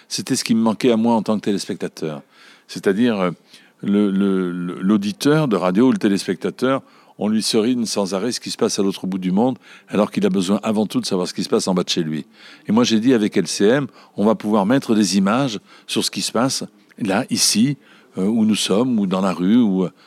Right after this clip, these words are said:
ou, euh, ou ailleurs, mais, euh, une télévision dite de service.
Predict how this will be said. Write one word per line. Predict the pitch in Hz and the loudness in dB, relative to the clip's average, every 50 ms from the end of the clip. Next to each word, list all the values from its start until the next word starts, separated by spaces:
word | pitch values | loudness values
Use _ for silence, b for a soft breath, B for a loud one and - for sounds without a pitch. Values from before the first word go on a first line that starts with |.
| b b b | b b b
ou, | 107 101 98 101 | -4 -2 0 0
euh, | 98 95 92 95 92 - 117 | 0 0 -2 -4 -4 -6 -4
ou | 104 98 | -2 -2
ailleurs, | 98 98 101 131 151 143 | 0 0 2 0 0 0
mais, | 123 113 117 104 B B B B B B B | 2 0 0 0 B B B B B B B
euh, | 98 101 104 104 95 - - | -2 -2 -2 -2 -4 -4 -2
une | 113 110 110 98 | 0 0 0 0
télévision | - 135 123 123 123 117 113 143 143 127 | 2 2 4 4 4 4 2 2 0 0
dite | 104 123 143 123 113 | 2 0 0 0 0
de | 104 113 95 | 0 0 0
service. | - - 123 92 95 107 110 95 - - | 0 0 -2 0 0 0 0 0 -2 -4